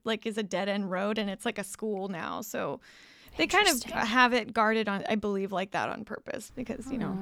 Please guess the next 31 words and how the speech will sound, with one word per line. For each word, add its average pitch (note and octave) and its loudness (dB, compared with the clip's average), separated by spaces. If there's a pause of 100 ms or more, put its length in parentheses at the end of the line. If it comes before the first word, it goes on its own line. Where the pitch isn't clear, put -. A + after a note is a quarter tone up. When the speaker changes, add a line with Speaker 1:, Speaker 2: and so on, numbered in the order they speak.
(160)
Speaker 2:
Aw. G3 -4
Speaker 1:
it's, G3 -6
it's A3+ -8
a G#3+ -10
pretty G#3 -8
precious E3 -12
building. E3 -8 (540)
So G3+ 0
that's, G#3+ 0
uh, F#3 0
a, - -6
a G3+ -6
couple - -4
there G#3 2
for G3+ -4
you F3 -4
guys. E3+ 0
I'm G3 -2
gonna F#3+ -2
hand F#3 -2
it F3+ -4
over F3+ -4
to E3+ -4
Taylor. F3 -2 (540)
Speaker 2:
Oh, D4+ 8 (160)
okay. A#3 2 (580)
So A#3+ 6
Speaker 1:
Yeah. A3 8
Speaker 2:
my A3 8
first G#3+ 2
story G3 6